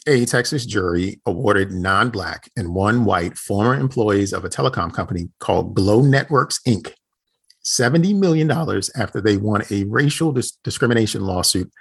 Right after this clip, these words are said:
against the former employer. The suit alleged that the company punished Black employees for checking their phones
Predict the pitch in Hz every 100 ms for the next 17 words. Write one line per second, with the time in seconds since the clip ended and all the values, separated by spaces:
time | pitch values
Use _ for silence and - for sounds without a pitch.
0 | - - 107 101 92 - - 190 90 87
1 | - 92 - 85 - - _ _ _ _
2 | - 123 110 175 156 139 120 107 92 95
3 | _ _ _ - - 123 117 104 _ _
4 | _ - 151 190 - 147 156 151 131 143
5 | 127 117 110 - - - 95 131 139 160
6 | 170 139 101 87 92 -